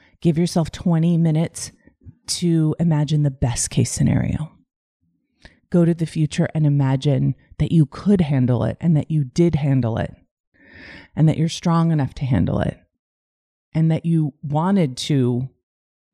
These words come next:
go to work and do what you did because you did. And I think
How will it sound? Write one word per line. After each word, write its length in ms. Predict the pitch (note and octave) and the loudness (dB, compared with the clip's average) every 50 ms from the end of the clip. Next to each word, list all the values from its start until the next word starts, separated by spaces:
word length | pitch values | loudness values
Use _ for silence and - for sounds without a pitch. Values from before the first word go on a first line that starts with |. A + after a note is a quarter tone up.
| - D#3 | -20 -8
go 200 | C3 - D#3+ D3+ | -2 -2 0 2
to 80 | C#3 D3 | 2 0
work 420 | C3+ C3 C#3 C3+ B2+ B2+ - - - _ _ - | 2 2 2 0 0 -2 -4 -8 -16 _ _ -2
and 160 | D#3+ D#3+ D#3 | 0 0 0
do 160 | - D3 C#3+ | 2 0 0
what 140 | C3 C3 B2+ | 0 0 -2
you 140 | - C3+ C3+ | 0 -2 -2
did 320 | B2+ C#3 B2+ B2 B2+ - | 0 0 0 0 0 0
because 340 | D3 D3 - - D3 C3+ A#2+ | -2 -2 0 0 -2 0 0
you 80 | C3 B2+ | -2 0
did. 420 | B2 C#3+ B2 A2+ G2 - - - - _ _ _ _ _ _ _ _ _ _ _ _ _ _ _ _ _ _ _ - | 0 0 0 0 -2 -6 -8 -12 -16 _ _ _ _ _ _ _ _ _ _ _ _ _ _ _ _ _ _ _ -6
And 160 | - E3 E3 | -2 0 2
I 100 | E3 D#3+ | 2 0
think 580 | - - F3 E3+ E3 D#3 D#3 B2+ - - - | 0 2 2 2 4 2 0 -2 -6 -14 -20